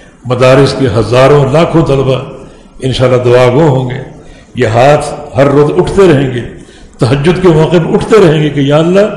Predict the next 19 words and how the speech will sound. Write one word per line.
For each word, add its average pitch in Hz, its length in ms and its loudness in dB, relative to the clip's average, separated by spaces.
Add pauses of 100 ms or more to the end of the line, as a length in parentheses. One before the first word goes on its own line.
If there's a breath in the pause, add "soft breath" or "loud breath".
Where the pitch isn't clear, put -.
(340 loud breath)
ظالموں 165 580 4
کو - 280 -4 (460 loud breath)
کیفر 160 440 2
کردار 131 380 2
تک 131 180 -2
پہنچا، 123 320 -4 (720 loud breath)
ان 170 160 0 (120)
پنجوں 180 420 2
کو 175 200 2
توڑ 196 360 4
دے، 175 160 4
مروڑ 170 520 4
دے، 131 100 -4 (640 loud breath)
اور 151 540 2 (380)
شیخ 151 300 0
ابو 147 240 2
تراب 135 360 2 (440)
علی 143 160 2
محمد 123 680 -6